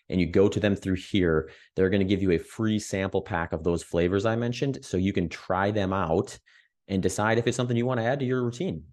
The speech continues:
So if you go there and make a purchase, you'll get that free sample pack, allowing you to try all their flavors and decide if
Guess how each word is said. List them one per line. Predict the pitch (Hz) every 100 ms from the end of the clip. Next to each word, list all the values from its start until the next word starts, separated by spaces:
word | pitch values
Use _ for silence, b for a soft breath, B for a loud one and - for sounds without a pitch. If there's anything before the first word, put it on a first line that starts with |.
| -
So | - 107 101
if | 101
you | 104
go | 120
there | 127 131
and | 95 92
make | 98
a | -
purchase, | - 110 127 123
you'll | 98 95
get | 85 92 -
that | 107 -
free | - 101
sample | 98 92 101
pack, | - 101 101
allowing | 82 82 87
you | 87 85
to | 80
try | - 87 87
all | 85 85
their | 90
flavors | 85 90 87 87 85
and |
decide | 78 - 85 82
if | 82